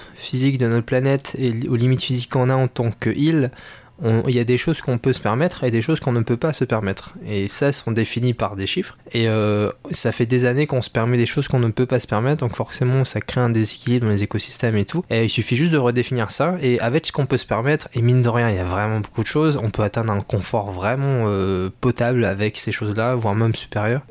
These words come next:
Et avec ces choses-là, on peut faire b-, déjà beaucoup de choses. Et vaut mieux se concentrer à, à faire mille choses avec ce qu'on peut se permettre que continuer à faire des choses avec des trucs qu'on,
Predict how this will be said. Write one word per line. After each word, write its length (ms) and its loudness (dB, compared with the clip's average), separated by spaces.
Et 260 0
avec 240 -2
ces 100 0
choses-là, 300 2
on 120 2
peut 240 2
faire 220 -2
b-, 160 -12
déjà 280 2
beaucoup 240 -4
de 40 -6
choses. 420 -2
Et 100 -2
vaut 140 2
mieux 120 4
se 60 -6
concentrer 520 0
à, 360 2
à 180 -2
faire 300 -2
mille 180 2
choses 300 2
avec 160 -2
ce 80 -8
qu'on 100 -2
peut 100 0
se 100 -2
permettre 360 0
que 140 -4
continuer 440 -4
à 40 0
faire 180 -2
des 100 -2
choses 220 -2
avec 140 0
des 100 -6
trucs 200 -8
qu'on, 120 -2